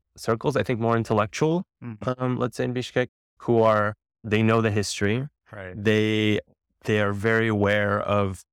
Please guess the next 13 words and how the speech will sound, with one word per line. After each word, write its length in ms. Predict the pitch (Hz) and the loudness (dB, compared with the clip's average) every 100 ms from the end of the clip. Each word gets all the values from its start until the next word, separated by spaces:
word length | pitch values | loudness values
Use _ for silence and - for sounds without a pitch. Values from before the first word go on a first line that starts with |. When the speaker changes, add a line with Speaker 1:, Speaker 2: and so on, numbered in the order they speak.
| _ _ _ _ | _ _ _ _
Speaker 1:
how 180 | - 120 | -2 0
rampant 560 | 101 101 107 101 104 101 | 2 0 0 0 -2 0
sort 180 | 104 | -2
of 80 | 98 | -2
xenophobia 640 | 95 104 101 - 101 101 | -2 0 0 0 -2 0
and 120 | 98 101 | -2 0
racism 680 | 104 101 104 98 104 101 | -2 -2 -4 -2 -2 -2
and 160 | 101 98 - _ - | -2 -4 -8 _ -6
kind 140 | 107 | -2
of 60 | 98 | 0
an 80 | |
imperial 500 | 98 95 107 101 104 | -2 -2 0 2 2
mindset 600 | 101 98 98 101 - 107 | 2 0 0 -4 -2 0